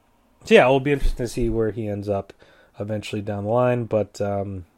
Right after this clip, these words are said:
for now he's in N X T, and we'll see how that goes. Um, nothing really to note of N X T U K, I guess, now that I think about it.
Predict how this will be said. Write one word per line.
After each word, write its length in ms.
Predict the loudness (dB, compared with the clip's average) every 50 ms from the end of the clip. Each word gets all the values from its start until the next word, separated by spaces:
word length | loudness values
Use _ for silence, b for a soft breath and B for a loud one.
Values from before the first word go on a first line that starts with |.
| _ _ _ _ _ _ _ _ _ _ _ _ _ _ _ _ _ _ _ _ _ _ _ _ -20 _ _
for 160 | -14 -10 -8
now 160 | -4 0 0
he's 140 | 0 0 0
in 100 | -2 -2
N 80 | -4 -4
X 140 | -6 -6
T, 220 | -6 -4 -2 0 0
and 260 | 0 -2 -4 -8 -10 b b b b b b b b b b b b b b b b b _
we'll 100 | -10 -8
see 140 | -4 0 2
how 100 | 4 6
that 140 | 6 6 8
goes. 400 | 6 6 4 2 -8 -16 -8 0
Um, 580 | 4 6 6 8 6 6 4 0 -4 -6 -8 -12 _ _ _ -20 _ _ _ _ _ _ _ _ _ _ _ _ _ _ _ _ _ _ _ _ _ _ _ -20 _ _ _ _ _ _ _ _ _ _ _ _ _ _ _ _ _ _ _ _ _ _ _ _ _ -20 -18 -10
nothing 380 | -4 -2 -2 0 0 0 0 2
really 220 | 4 4 2 2
to 140 | 2 -2 -4
note 260 | 0 2 4 4 4
of 140 | 4 2 2
N 80 | 0
X 160 | -2 -2 -4 -4
T 100 | -4 -4
U 220 | -2 0 -2 -2
K, 280 | -2 -4 -4 -2 -2 -4
I 80 | -4
guess, 260 | -4 -6 -6 -6 -8
now 180 | -8 -6 -6 -4
that 80 | -4 -6
I 20 |
think 180 | -6 -6 -6 -6
about 240 | -6 -6 -6 -6
it. 160 | -6 -8 -10